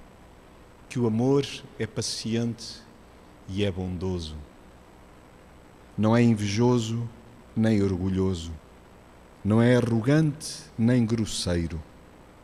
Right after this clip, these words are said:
O amor não exige que se faça o que ele quer. Não é irritadiço e dificilmente suspeita do mal que os outros lhe possam fazer. Nunca fica satisfeito com a injustiça,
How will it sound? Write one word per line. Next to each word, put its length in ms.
O 80
amor 240
não 180
exige 680
que 120
se 160
faça 480
o 60
que 240
ele 180
quer. 300
Não 160
é 80
irritadiço 960
e 80
dificilmente 1080
suspeita 640
do 140
mal 320
que 160
os 180
outros 320
lhe 140
possam 400
fazer. 420
Nunca 420
fica 340
satisfeito 640
com 120
a 60
injustiça, 760